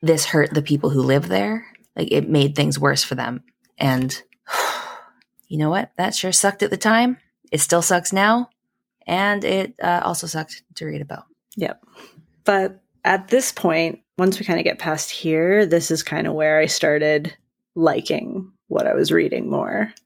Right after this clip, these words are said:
Speaker 2: It's like, "Okay, I can do this. I'm here."
Speaker 1: Not me.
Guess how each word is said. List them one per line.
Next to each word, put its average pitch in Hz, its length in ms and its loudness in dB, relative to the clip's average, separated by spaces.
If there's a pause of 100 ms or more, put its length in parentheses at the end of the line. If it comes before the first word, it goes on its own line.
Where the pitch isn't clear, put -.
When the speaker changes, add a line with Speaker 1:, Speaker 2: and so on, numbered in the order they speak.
(680)
Speaker 2:
It's - 120 -10
like, - 200 -8
"Okay, 240 340 2 (440)
I 160 100 0
can 151 160 -2
do 175 160 4
this. 185 420 0 (120)
I'm 151 160 -2
here." 175 460 2 (420)
Speaker 1:
Not 220 220 0
me. 170 280 0